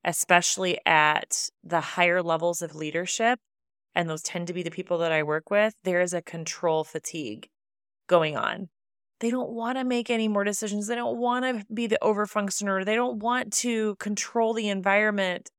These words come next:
twenty-four seven to make their lives easier. It's exhausting.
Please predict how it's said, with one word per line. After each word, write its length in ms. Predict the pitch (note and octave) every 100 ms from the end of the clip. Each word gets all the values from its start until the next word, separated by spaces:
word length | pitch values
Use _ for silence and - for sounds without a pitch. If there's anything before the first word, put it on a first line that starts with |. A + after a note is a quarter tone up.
| _
twenty-four 600 | - B3 A3+ A3 - G#3
seven 720 | - B3+ A3+ G#3+ G3 E3+ E3 _ _ _ _ -
to 160 | A#3+
make 200 | A3 A3
their 160 | A3+ A3
lives 300 | A3 G#3 F#3
easier. 520 | G#3+ G3+ G3+ F3+ D#3
It's 180 | G#3 -
exhausting. 1160 | A#3+ G3 F3 E3+ G3 A3+ - - F3 D3 -